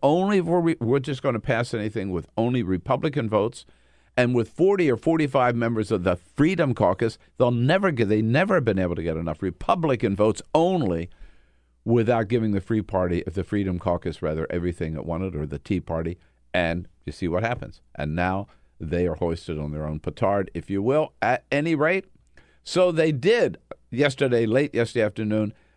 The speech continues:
The first thing that happened was then, after all this wrangling for more votes, they just said, "We have to admit we don't have the votes," and they um, delayed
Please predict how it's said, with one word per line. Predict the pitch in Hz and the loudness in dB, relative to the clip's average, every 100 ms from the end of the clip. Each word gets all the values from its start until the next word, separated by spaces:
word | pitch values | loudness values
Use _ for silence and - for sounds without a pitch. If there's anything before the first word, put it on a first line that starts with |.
| _ | _
The | 110 | -4
first | 107 165 180 - | 2 2 2 0
thing | 160 | -2
that | 127 | 0
happened | 131 123 127 | 0 0 -2
was | 110 104 98 | 0 -2 -2
then, | 104 98 95 92 | -2 -2 -2 -2
after | 104 - 107 | -2 0 2
all | 143 170 | 2 2
this | 151 - | 0 -2
wrangling | 92 107 117 110 107 | -2 -2 0 -2 -2
for | 104 | -4
more | 92 90 | -2 -4
votes, | 85 82 - _ _ - | -2 -4 -6 _ _ -2
they | 117 | 0
just | 117 107 | 0 0
said, | 113 98 - - | 0 0 -4 -4
"We | 117 | 0
have | 123 117 | 0 0
to | 107 | -2
admit | 92 90 92 | -2 -2 -4
we | 85 | -2
don't | 87 85 | -2 -2
have | 82 | -4
the | 78 | -4
votes," | 90 110 110 - _ _ _ - | -2 -2 -2 -8 _ _ _ 0
and | 110 104 101 90 - - | 2 2 -2 -8 -6 0
they | 107 101 101 101 - - 80 - _ | 2 2 2 0 -4 -10 -14 -14 _
um, | 90 90 87 87 85 85 85 95 | 0 2 0 -2 -4 -6 -8 -6
delayed | 101 143 131 147 175 143 104 82 73 | 0 2 2 2 2 2 0 -2 -6